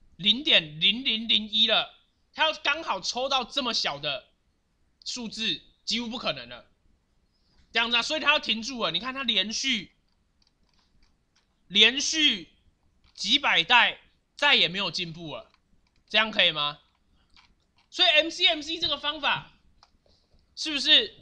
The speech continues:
也蛮符合逻辑的？而且比刚刚那个更好用哦。好用在哪里？不用求微分，是不是？可以吗？效率差就效率差嘛，反正现在我们发展的预测函数啊或什么好像也没多复杂，对不对？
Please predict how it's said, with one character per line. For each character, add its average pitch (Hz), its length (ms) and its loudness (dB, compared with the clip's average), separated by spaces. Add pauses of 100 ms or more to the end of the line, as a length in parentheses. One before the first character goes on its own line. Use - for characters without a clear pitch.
也 202 180 -2
蛮 185 240 -6
符 226 160 -16
合 208 100 -6
逻 190 200 -10
辑 147 180 -18
的？ 143 120 -16
而 233 120 -10
且 302 100 -8
比 190 140 -16
刚 208 180 -12
刚 254 200 -14
那 247 100 -8
个 190 80 -14
更 220 180 -14
好 139 160 -18
用 165 200 -10
哦。 139 160 -14
好 180 160 -8
用 277 80 -12
在 269 100 -8
哪 190 200 -4
里？ 165 340 -10
不 214 60 -10
用 285 180 -6
求 175 220 -6
微 175 200 -2
分， 175 320 -6 (1300)
是 214 120 -14
不 196 80 -6
是？ 185 320 0 (160)
可 220 120 -4
以 214 80 0
吗？ 180 180 -4 (260)
效 311 280 -2
率 285 160 -6
差 262 200 -8
就 269 80 -12
效 254 200 -6
率 240 120 -10
差 202 220 -8
嘛， 175 240 -8 (400)
反 180 140 -8
正 285 100 -4
现 269 180 -6
在 269 140 2
我 185 60 -4
们 180 100 -12
发 214 160 0
展 202 180 -6
的 147 300 -6 (1200)
预 220 120 -10
测 233 160 0
函 190 160 0
数 220 140 -14
啊 190 100 0
或 208 100 -8
什 175 140 -12
么 139 80 -16
好 151 80 -12
像 240 140 -4
也 202 80 -4
没 165 120 -6
多 175 160 -10
复 180 160 -16
杂， 117 380 -14
对 151 80 -18
不 147 80 -12
对？ 147 180 -4